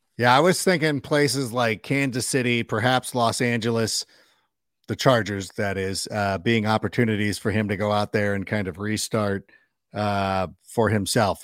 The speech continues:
And, and I, I think that, I see that as a realistic scenario. And I like Darnell Mooney, and I had an opportunity to meet him when the, when the Bears were out here playing the Chargers. So I'd be bummed to see him go, but I understand that it's probably going to, he's probably gonna end up playing somewhere else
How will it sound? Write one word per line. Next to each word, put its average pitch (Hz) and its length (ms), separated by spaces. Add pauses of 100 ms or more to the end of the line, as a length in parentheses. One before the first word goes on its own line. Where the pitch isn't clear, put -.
And, 113 140
and 110 420
I, 143 280
I 160 40
think 156 160
that, 131 180
I 147 100
see 185 160
that 160 160
as 123 160
a 120 80
realistic 117 560
scenario. 101 460
And 104 80
I 156 80
like 147 260
Darnell 110 320
Mooney, 101 360 (320)
and 113 100
I 120 60
had 123 100
an 113 100
opportunity 113 600
to 98 100
meet 107 200
him 110 180
when 104 140
the, 92 280
when 104 120
the 101 80
Bears 110 280
were 110 80
out 104 120
here 104 140
playing 107 240
the 95 80
Chargers. 101 540 (260)
So - 100
I'd 160 180
be 170 100
bummed 175 280
to 160 60
see 160 160
him 135 140
go, 127 200
but 113 120
I 120 100
understand 117 480
that 101 60
it's 98 140
probably 123 420
going 110 320
to, 101 100 (240)
he's 175 140
probably 170 220
gonna 147 120
end 131 140
up 120 100
playing 117 300
somewhere 113 380
else 107 360